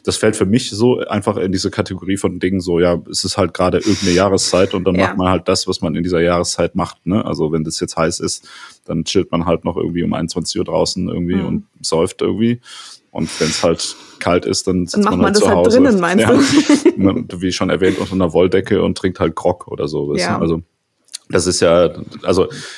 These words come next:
Speaker 1: ich hab das, ich hab das tatsächlich schon als, als Kind irgendwie nie so, dass ich dachte irgendwie im Winter, oh mein Gott, jetzt kann ich aber nicht bis zweiundzwanzig Uhr mehr draußen mit meinen Freunden Fußball spielen. Genauso
Speaker 2: Mhm.
Speaker 1: hab ich jetzt aber auch nie im Sommer gedacht, ach du Scheiße, jetzt kann ich ja hier keine Schneeballschlacht machen und keine Schneemänner,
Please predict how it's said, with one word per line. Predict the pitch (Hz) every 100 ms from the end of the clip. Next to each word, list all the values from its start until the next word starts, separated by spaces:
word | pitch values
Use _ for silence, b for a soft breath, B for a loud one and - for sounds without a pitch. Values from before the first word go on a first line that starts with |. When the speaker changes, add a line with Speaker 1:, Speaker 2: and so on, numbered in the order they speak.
| B
Speaker 1:
ich | - -
hab | -
das, | -
ich | - 104
hab | -
das | -
tatsächlich | 92 95 - -
schon | 95
als, | 65 -
als | - -
Kind | - 107 -
irgendwie | 92 90
nie | 92 98
so, | 95 90
dass | 87
ich | 87
dachte | 85 - 92
irgendwie | - 87 87
im | 85
Winter, | 92 92 82
oh | 85
mein | 82
Gott, | 80 87 - -
jetzt | - 82 -
kann | 87
ich | 85
aber | 73 82
nicht | 82 -
bis | - - -
zweiundzwanzig | - 87 85 87 82 -
Uhr | 80
mehr | 82
draußen | - 82 85 87
mit | 82
meinen | - -
Freunden | - 87 82
Fußball | 113 - 80
spielen. | - 80 87
Genauso | 85 82 87
Speaker 2:
Mhm. | 85
Speaker 1:
hab |
ich | 87
jetzt | 87 -
aber | 80
auch | 67
nie | 90 90
im | 85
Sommer | 90 87
gedacht, | 82 80 78
ach | -
du | -
Scheiße, | - 80 85 78
jetzt | -
kann | 87
ich | 82
ja | 82
hier | 82
keine | - 76
Schneeballschlacht | - - 98 76 - - -
machen | - - -
und | 76
keine | 80 -
Schneemänner, | - 98 92 78 76